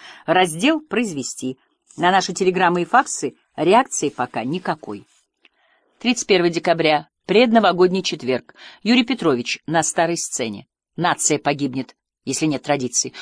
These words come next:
У нас есть традиция. Тридцать лет я прихожу первый, дверь моя закрыта, секретарей нет.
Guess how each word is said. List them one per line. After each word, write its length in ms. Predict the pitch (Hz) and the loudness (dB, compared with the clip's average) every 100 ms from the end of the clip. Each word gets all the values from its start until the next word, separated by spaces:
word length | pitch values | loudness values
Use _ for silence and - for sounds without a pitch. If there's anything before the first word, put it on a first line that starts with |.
| - | -4
У 40 | |
нас 220 | 196 226 151 | -2 0 2
есть 200 | 160 160 | 0 0
традиция. 440 | 165 151 151 156 | 0 0 -2 -2
Тридцать 280 | - - 160 | -2 0 2
лет 200 | 175 175 | 2 2
я 80 | 160 | 0
прихожу 380 | 170 175 160 | 0 0 0
первый, 380 | 156 170 185 208 | 0 2 2 2
дверь 240 | 156 190 190 | 2 2 4
моя 160 | 156 | 2
закрыта, 520 | 151 143 151 190 214 - - | 2 0 0 0 0 -4 -8
секретарей 540 | - 180 165 165 156 147 | -6 -4 0 2 2 2
нет. 300 | 175 214 | 0 -2